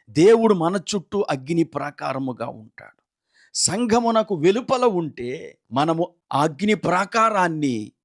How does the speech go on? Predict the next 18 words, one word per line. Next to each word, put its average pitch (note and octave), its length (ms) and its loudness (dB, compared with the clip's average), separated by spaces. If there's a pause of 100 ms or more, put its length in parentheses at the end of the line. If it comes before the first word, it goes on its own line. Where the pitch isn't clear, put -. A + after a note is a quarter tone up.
పోగొట్టుకుంటాం, D3+ 920 0 (300)
శత్రువు G#3+ 560 2
మన D#3+ 200 0
మీద D3+ 200 2
దాడి B2+ 420 -4 (140)
చేయవచ్చు. - 580 -14 (320)
ఒకవేళ F3+ 360 2
మీరెవరైనా F3+ 760 2 (420)
దేవుని F#3+ 420 4
పరిచర్య G#3 560 -2 (160)
చేయాలనుకుంటే, C3+ 880 -10 (120)
అగ్ని D3 320 -2
ప్రాకారము G#3 760 0
గల F#3 200 2
సంఘాన్ని D#3+ 600 -2
కట్టాలని C#3 580 -2
కోరుకోండి. A#2+ 800 -6 (360)
దేవుడు E3 480 2